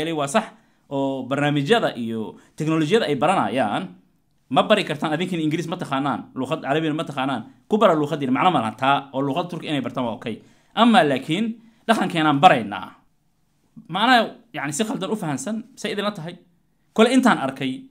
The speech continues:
qof diida mooyaane, qof soo dhawey ma aanan arag. Laakiin, nacam,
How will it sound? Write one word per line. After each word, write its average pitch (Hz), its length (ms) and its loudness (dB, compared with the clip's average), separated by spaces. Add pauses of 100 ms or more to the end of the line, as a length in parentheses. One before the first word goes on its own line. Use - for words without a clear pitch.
(580)
qof - 220 2
diida 175 220 0
mooyaane, 156 440 2
qof 180 160 -2
soo 185 160 -2
dhawey 151 180 0
ma 147 140 -2
aanan 110 160 -4
arag. 90 240 -12 (640)
Laakiin, 151 580 -2 (140)
nacam, 165 420 -2